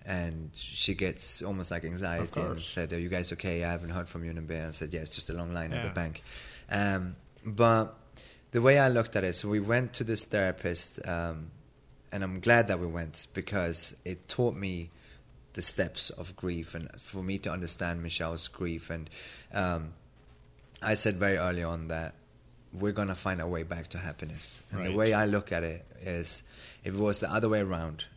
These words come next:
Speaker 1: if Liam would still be here and, uh, and I would have passed away, I would have want my son to always remember me,
Speaker 2: Of
Speaker 1: but I
Speaker 2: course.
Speaker 1: would never have wanted him not to lead a happy and,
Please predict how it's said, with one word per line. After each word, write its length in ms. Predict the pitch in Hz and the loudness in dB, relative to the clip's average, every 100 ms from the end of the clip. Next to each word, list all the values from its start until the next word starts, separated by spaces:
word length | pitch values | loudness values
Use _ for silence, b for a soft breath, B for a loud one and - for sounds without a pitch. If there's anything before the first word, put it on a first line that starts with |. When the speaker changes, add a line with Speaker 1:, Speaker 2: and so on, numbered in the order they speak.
| - | -10
Speaker 1:
if 340 | 87 - - | -8 -10 -10
Liam 360 | 92 98 104 95 | -2 0 2 0
would 100 | 87 | -2
still 220 | - 90 | -2 -2
be 200 | 87 87 | -2 -2
here 280 | 80 78 76 - - | -2 -6 -8 -12 -8
and, 420 | 90 80 76 76 | -6 -6 -6 -6
uh, 260 | 80 78 78 - - - - - - - - - - B B B B | -6 -6 -8 -12 -20 -20 -20 -20 -20 -20 -20 -20 -20 B B B B
and 100 | 104 | 0
I 120 | 107 | 2
would 120 | 104 | 2
have 100 | 95 | 0
passed 300 | 85 87 82 | -2 -4 -4
away, 220 | 85 80 78 - B B B B - | -4 -6 -6 -10 B B B B -4
I 120 | 101 | 0
would 360 | 104 101 95 - | 2 2 0 -4
have 140 | 98 98 | -2 0
want 220 | 104 95 | 0 -2
my 100 | 95 | -2
son 240 | 95 98 92 | -2 -2 -2
to 60 | |
always 240 | 92 92 90 | -2 -2 -4
remember 320 | 87 117 101 | 0 0 0
me, 180 | 82 80 - | -4 -10 -10
Speaker 2:
Of 80 | 123 | -2
Speaker 1:
but 100 | 98 | 2
I 40 | 95 | 2
Speaker 2:
course. 180 | 95 92 | 2 0
Speaker 1:
would 40 | |
never 240 | 98 98 98 | -2 0 0
have 140 | 95 | 0
wanted 300 | 95 95 87 | -2 -2 -2
him 180 | 95 87 | -4 -4
not 200 | 92 - | -4 -4
to 80 | 101 | -4
lead 440 | 95 95 90 90 92 | -2 0 -2 -4 -6
a 100 | 87 | -6
happy 440 | 90 98 - 98 | -4 -4 -4 -4
and, 160 | 90 | -4